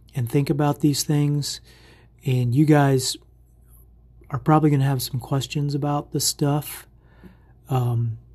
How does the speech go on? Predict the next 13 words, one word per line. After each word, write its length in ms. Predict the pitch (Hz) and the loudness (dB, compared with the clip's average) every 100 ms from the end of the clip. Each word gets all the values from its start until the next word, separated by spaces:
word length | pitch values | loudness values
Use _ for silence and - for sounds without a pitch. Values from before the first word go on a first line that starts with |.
| - - - | -20 -10 2
after 420 | 147 160 - 131 | 4 4 0 -4
I 40 | |
read 300 | 127 147 143 | 0 2 2
it. 260 | 131 - - - - - - - - - - | 0 -6 -16 -20 -20 -20 -20 -20 -20 -18 -6
But, 520 | 131 131 135 - - - - - - - - - - | 0 0 0 -6 -18 -20 -20 -20 -20 -20 -20 -18 -6
uh, 400 | 131 123 123 123 143 - - - - - - _ - - | -4 -4 -4 -8 -12 -16 -20 -20 -20 -20 -20 _ -20 -2
uh, 140 | 151 151 | 2 6
let 120 | 180 | 6
me 120 | 226 | 4
summarize 640 | - 165 190 131 123 120 | 2 2 2 -2 -4 -6
it 100 | - | -8
first 360 | - 156 151 - | -4 0 0 0
here. 300 | 127 120 117 | -4 -4 -8